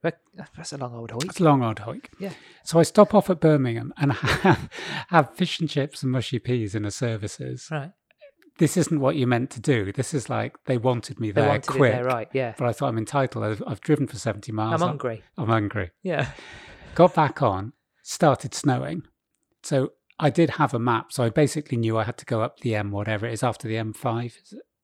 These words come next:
Speaker 2: I don't even know what it is now, M six, whatever.
Speaker 1: Yeah, yeah.
Speaker 2: Anyway, so I'm going up there, snow covering my visor, couldn't
Speaker 1: Mm.
Speaker 2: see at all.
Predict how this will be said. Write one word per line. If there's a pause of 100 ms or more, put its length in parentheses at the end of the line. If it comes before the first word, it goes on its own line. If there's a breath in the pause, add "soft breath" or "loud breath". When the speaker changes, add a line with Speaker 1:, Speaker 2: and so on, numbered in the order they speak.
Speaker 2:
I
don't
even
know
what
it
is
now,
M
six, (360)
whatever.
Speaker 1:
Yeah,
yeah. (140)
Speaker 2:
Anyway, (560 soft breath)
so
I'm
going
up
there, (120)
snow
covering
my
visor,
couldn't
Speaker 1:
Mm.
Speaker 2:
see
at
all.